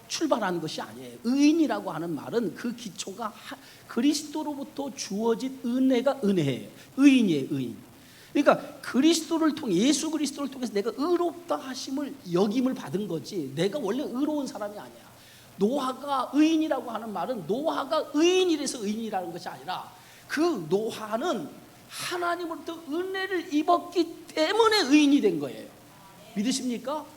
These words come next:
하나님이 의롭다라고 인정해 준 사람이라는 거예요. 그래서 그가 의인이 된 거지, 그 스스로 의인이 된 것이 아니에요. 하나님으로부터 은혜를 입은 자라고 하는 거예요. 그래서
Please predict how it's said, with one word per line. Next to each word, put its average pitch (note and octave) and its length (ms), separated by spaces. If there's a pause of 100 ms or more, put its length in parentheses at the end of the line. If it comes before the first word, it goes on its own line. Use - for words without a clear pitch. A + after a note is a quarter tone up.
(340)
하나님이 F4+ 800
의롭다라고 F4+ 680
인정해 F#4 580
준 E4+ 200
사람이라는 B3+ 640
거예요. C#3+ 160
그래서 F4 240
그가 - 300
의인이 C#4 320
된 G#3+ 180
거지, G3 420 (220)
그 F4 500
스스로 F4+ 1080
의인이 G#3 340
된 E3 160
것이 C#3 220
아니에요. D#3 260 (800)
하나님으로부터 F#3 2000
은혜를 E4 580
입은 C#4 320
자라고 G3 400
하는 C#3+ 160
거예요. - 140
그래서 E4 260